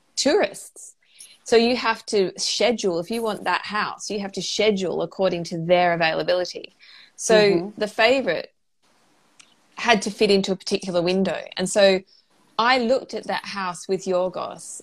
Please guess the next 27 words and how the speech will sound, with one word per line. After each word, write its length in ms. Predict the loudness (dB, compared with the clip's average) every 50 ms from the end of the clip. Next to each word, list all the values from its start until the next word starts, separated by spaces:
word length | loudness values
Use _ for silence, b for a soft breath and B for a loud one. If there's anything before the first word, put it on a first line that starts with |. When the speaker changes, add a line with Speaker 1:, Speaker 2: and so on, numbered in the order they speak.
| _ -6
Speaker 1:
a 60 | -4
year 720 | -2 -2 -2 -2 0 2 4 6 6 6 6 4 2 -2 -6 _ _ _ _ -20
prior 680 | -10 -4 -2 -2 0 0 0 0 0 -2 -2 -4 -6
to 220 | -8 -8 -6 -4 -2
us 480 | -4 -4 -6 -8 -12 -12 -12 -14 -16 -18 _ _ _ _ _ _ _ _ _ _ -14
starting 440 | -12 -6 0 2 4 4 4 2 -2
to 120 | -8 -10
shoot 280 | -10 -10 -10 -10 -10 -12
the 60 | -14
film. 520 | -10 -8 -6 -6 -6 -8 -10 -12 -14 -16 -18 _ _ _ _ _ _ _ _ _ _ _ _ _ _ _ _ _ _ _ _ _ _ _ _ 4
And 160 | 4 6 6
we 120 | 4 4 2
also 260 | 0 -2 -4 -6 -4
went 260 | -4 -4 -6 -8 -12
to 100 | -14 -14
Hampton 420 | -14 -12 -12 -12 -12 -10 -10 -10 -8
Court 340 | -4 -2 0 0 0 -2 -4
as 120 | -4 0
well, 120 | 0 0
and 80 | 0 0
we 80 | 0 2
did 140 | 2 2
a 60 | 2 2
walk 300 | 4 4 4 2 2 -2
around. 460 | -4 -4 -4 -4 -6 -8 -12 -16 -20 _ _ _ _ _ _ _ _ _ _ _ _ _ _ _ _
But 200 | 2 4 4 2 0 -2
I, 360 | 0 0 0 0 -2 -4 -4